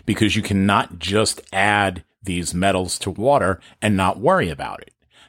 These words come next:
There is a maximum acceptable level for each established by, well, we use the E P A guidelines for safe drinking water,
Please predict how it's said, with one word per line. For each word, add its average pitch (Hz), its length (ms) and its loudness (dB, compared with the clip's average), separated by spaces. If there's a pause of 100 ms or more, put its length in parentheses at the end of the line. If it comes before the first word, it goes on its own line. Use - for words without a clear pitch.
There 107 260 2
is 120 260 2
a 107 100 2
maximum 123 720 0
acceptable 104 720 -4
level 95 300 -2
for - 260 -10
each 123 500 -4 (1160)
established 107 800 -2
by, 92 640 0
well, 98 180 2
we 104 140 0
use 104 340 0
the 98 220 -8
E 92 60 -4
P 98 200 -4
A 92 140 2
guidelines 85 560 0
for 90 100 -8
safe 87 300 -4
drinking 107 480 -2
water, 78 420 -6